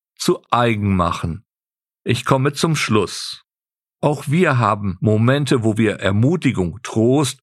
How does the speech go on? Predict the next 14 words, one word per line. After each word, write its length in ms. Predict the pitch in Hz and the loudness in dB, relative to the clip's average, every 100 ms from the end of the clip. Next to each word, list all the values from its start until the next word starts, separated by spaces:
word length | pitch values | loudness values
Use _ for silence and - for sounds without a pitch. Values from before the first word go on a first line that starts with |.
| _ | _
und 280 | - 104 - | -2 -2 0
da, 360 | 110 120 143 131 _ - | 2 2 0 -6 _ 0
wo 120 | 123 | 0
es 140 | 113 | 2
notwendig 680 | 110 127 160 147 143 131 127 | 2 2 2 0 0 0 -2
erscheint, 600 | 127 117 - 127 120 127 127 _ - | -2 -2 0 2 2 2 -2 _ -2
eine 240 | 123 123 | 0 2
erneute 600 | 107 107 113 139 139 - | 2 2 4 2 0 0
Ausrichtung 800 | 110 139 131 - 135 127 135 127 - | 0 0 0 0 0 2 0 0 -2
auf 160 | 104 | -4
das 280 | - 104 - | -2 -2 -2
Wort 340 | 104 113 131 | 0 0 0
Gottes 420 | - 123 123 123 - | 0 0 0 -4 -4
brauchen. 640 | - 92 95 - 123 - | -4 0 0 -2 -10 -14